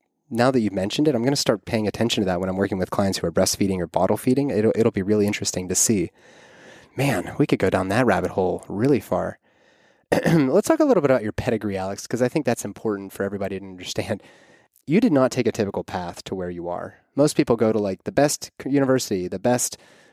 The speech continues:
whatever, s-, sports science program or whatever else. And I've seen you do some physical feats. <laughs> And namely, the most recent one was, "Can you get off the ground with a dowel rod behind your back?" And you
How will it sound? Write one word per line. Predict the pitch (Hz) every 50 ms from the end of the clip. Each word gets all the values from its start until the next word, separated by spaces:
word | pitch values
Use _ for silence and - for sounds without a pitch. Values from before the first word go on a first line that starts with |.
| _ _
whatever, | - 120 123 120 113 107 98 92 92
s-, | - - - _ _ _ _ _ _ _ _ _ _ _ _ _ _ -
sports | - - - - 170 165 156 - -
science | - - 143 131 135 131 127 123 -
program | - - 123 110 104 107 101 101
or | 101
whatever | 104 107 107 104 110 110
else. | 107 95 92 -
And | - - 127
I've | 147 156
seen | - - 180 170 165
you | 151 139
do | 135 131
some | 120 - - 110
physical | - - - 127 113 117 - 104
feats. | - - - 117 104 90 - - - - _
<laughs> | _ _ _ _ _ _ _ _ _ _ _ _ _ -
And | 127 117 123 123
namely, | 117 131 143 143 131 113
the | 107
most | 110 117 117 -
recent | 127 127 - - 120
one | 104 101 101
was, | 98 98 - - -
"Can | - 117 117
you | 113
get | - 113
off | 113 113 -
the | 113 98
ground | 107 104 104 104
with | 101 95
a | 98 95
dowel | - 107 110 117 113
rod | 107 95 90
behind | 92 95 95 92 95
your | 101
back?" | 90 95 92 -
And | 110 107
you | 107 104